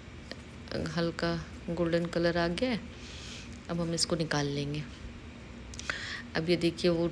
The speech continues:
ठंडा हो गया था हमारा mixture, तो हम इसको paste बना लेंगे। ये देखिए, मैंने इसका paste बना लिया है। अब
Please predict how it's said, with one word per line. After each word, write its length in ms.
ठंडा 240
हो 120
गया 180
था 140
हमारा 240
mixture, 400
तो 120
हम 120
इसको 300
paste 260
बना 240
लेंगे। 260
ये 140
देखिए, 300
मैंने 160
इसका 220
paste 340
बना 200
लिया 200
है। 100
अब 220